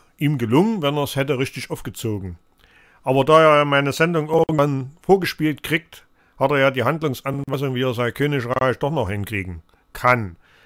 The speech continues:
Er müsste sich also irgendwie in seinem Gebiet einen Fanclub gründen, die eine, sagen wir mal, eine Verweserwahl organisieren mit einem Referendum, Siegelrechte erwerben und dann kann er sein Ding dort machen.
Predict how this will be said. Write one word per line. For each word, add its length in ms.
Er 120
müsste 280
sich 240
also 340
irgendwie 520
in 180
seinem 360
Gebiet 540
einen 120
Fanclub 480
gründen, 560
die 180
eine, 380
sagen 240
wir 100
mal, 220
eine 180
Verweserwahl 880
organisieren 880
mit 160
einem 120
Referendum, 800
Siegelrechte 600
erwerben 600
und 140
dann 180
kann 160
er 160
sein 200
Ding 180
dort 180
machen. 360